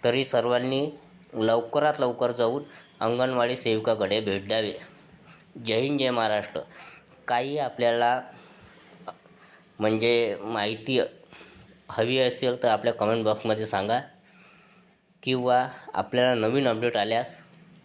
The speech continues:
आपण तुमच्याकडे एक नवीन व्हिडिओ टाकणार आहे. जय हिंद, जय महाराष्ट्र. लाईक करा, सबस्क्राईब करा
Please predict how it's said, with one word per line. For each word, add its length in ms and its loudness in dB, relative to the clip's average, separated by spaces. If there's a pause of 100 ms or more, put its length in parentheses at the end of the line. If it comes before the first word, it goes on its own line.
(460)
आपण 480 0 (460)
तुमच्याकडे 600 0 (460)
एक 320 -2 (100)
नवीन 300 2
व्हिडिओ 240 2
टाकणार 380 0
आहे. 340 -6 (1400)
जय 100 0
हिंद, 140 -2
जय 100 2
महाराष्ट्र. 440 0
लाईक 340 0
करा, 240 2 (720)
सबस्क्राईब 480 -4 (140)
करा 200 2